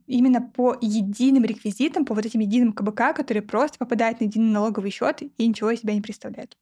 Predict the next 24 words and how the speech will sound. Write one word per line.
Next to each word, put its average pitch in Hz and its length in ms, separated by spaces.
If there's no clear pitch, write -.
До 269 240
тридцать 277 300
первого 254 240
марта 254 520
вам 302 200
нужно 277 240
подать 208 300
также 196 400
заявление 226 840
о 208 120
распоряжении, 247 840
о - 20
котором 208 240
я 190 40
только 208 180
что - 120
говорила, 240 380
которое 285 720
зарезервирует 220 760
деньги 262 640
на 214 80
Е 254 200
Н 254 100
С. - 260